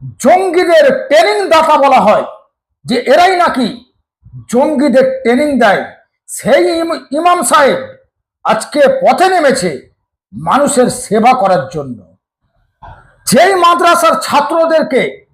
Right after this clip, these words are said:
জঙ্গি বলা হয়, আজকে তারাও কিন্তু পথে নেমেছে, তারা মানুষকে সাহায্য করছে। যে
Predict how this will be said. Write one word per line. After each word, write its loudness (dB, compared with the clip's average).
জঙ্গি 0
বলা 4
হয়, 2
আজকে 0
তারাও 2
কিন্তু -4
পথে 2
নেমেছে, -2
তারা 2
মানুষকে -2
সাহায্য -2
করছে। -12
যে 0